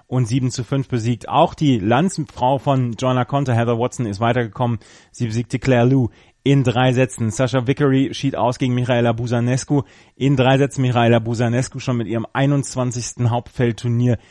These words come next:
in diesem Jahr in der W T A. Und das Duell der beiden Doppelspezialistinnen beziehungsweise Doppelpartnerinnen, Timea Barbosch und Kristina Mladenovic, gewann die Ungarin Timea Barbosch mit sechs zu vier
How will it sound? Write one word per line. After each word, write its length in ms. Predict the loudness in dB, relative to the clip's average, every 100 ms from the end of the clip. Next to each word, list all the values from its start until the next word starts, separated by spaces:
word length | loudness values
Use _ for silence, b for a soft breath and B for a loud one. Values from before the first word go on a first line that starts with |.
| b b
in 280 | 0 2 2
diesem 360 | 0 -2 -2 0
Jahr 320 | 0 -2 -2
in 140 | -2
der 160 | 0 0
W 80 | -2
T 180 | -2
A. 160 | -2 -2
Und 380 | 0 2 2 0 b b b
das 160 | -6 -2
Duell 320 | 0 4 4
der 120 | 4
beiden 420 | 4 4 4 0 0
Doppelspezialistinnen 1120 | 2 4 2 0 -2 2 2 2 0 -2 -2
beziehungsweise 720 | -2 -2 -2 0 0 0 -2
Doppelpartnerinnen, 1000 | -2 0 0 2 2 2 0 0 0 -4 b b -6
Timea 320 | 0 2 2
Barbosch 480 | 4 4 2 0 -4 b b
und 160 | -8 -4
Kristina 420 | -4 -2 0 2
Mladenovic, 640 | 2 2 2 2 0 -2 -6
gewann 260 | 0 0
die 80 | 0
Ungarin 420 | 0 2 2 0
Timea 300 | -2 0 0
Barbosch 400 | 2 2 0 -2
mit 160 | -4 -2
sechs 240 | -2 -4
zu 120 | -12
vier 360 | -8 2 2